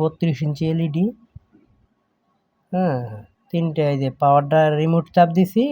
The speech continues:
রিমোট চাপ দেওয়ার পরে আপনার তিনটে লাইটই জ্বলে, কিন্তু রিমোট দিয়ে বন্ধ করার পরেও হালকা হালকা জ্বলে থাকে। এটা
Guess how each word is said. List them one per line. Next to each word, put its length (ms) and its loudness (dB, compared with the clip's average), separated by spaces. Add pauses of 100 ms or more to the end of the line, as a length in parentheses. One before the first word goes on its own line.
রিমোট 300 2
চাপ 120 4 (100)
দেওয়ার 220 2
পরে 180 0
আপনার 260 -4
তিনটে 240 0 (100)
লাইটই 300 0
জ্বলে, 220 -6 (180)
কিন্তু 300 -4 (500)
রিমোট 340 -2
দিয়ে 120 4 (100)
বন্ধ 180 6 (120)
করার 280 4
পরেও 260 6 (720)
হালকা 400 2 (240)
হালকা 240 4 (100)
জ্বলে 300 6
থাকে। 200 -4 (100)
এটা 120 -4